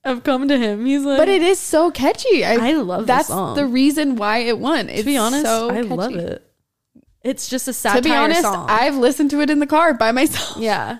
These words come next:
Speaker 1: it's a satire song, so it's funny that it won.
Speaker 2: Satire.
Speaker 1: Like, it's a joke song. It's not a
Speaker 2: Yeah.
Speaker 1: real, it's not trying to be a
Speaker 2: Yeah.
Speaker 1: good song.
Speaker 2: He's not trying to make this his number
Speaker 1: It's
Speaker 2: one hit.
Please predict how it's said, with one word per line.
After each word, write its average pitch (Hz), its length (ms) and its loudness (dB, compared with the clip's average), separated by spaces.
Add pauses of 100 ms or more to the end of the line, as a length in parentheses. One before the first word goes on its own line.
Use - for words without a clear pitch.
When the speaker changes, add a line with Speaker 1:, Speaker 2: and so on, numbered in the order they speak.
(120)
Speaker 1:
it's - 120 -8
a 277 80 -2
satire 311 460 -2
song, 220 320 -6
so 220 120 -10
it's 196 140 -10
funny 196 340 -8
that 180 120 -6
it - 100 -14
won. - 240 -10
Speaker 2:
Satire. - 280 -12 (400)
Speaker 1:
Like, 254 180 0
it's 220 180 -6
a 180 440 -4 (340)
joke 196 320 -4
song. - 480 -14
It's 208 160 -14
not 226 140 -2
a 208 60 0
Speaker 2:
Yeah. 190 120 -4
Speaker 1:
real, 202 460 0
it's - 120 -8
not 220 140 -4
trying 208 280 -6
to 247 60 0
be 233 80 -2
a 214 40 2
Speaker 2:
Yeah. 190 180 -2
Speaker 1:
good - 100 -10
song. 170 440 -10
Speaker 2:
He's 262 200 0
not 247 300 0
trying 202 460 -4
to 196 100 -2
make 190 280 -6
this 175 200 -4
his 196 180 -4
number 185 260 0
Speaker 1:
It's 147 60 -4
Speaker 2:
one 156 140 -2
hit. 185 220 -6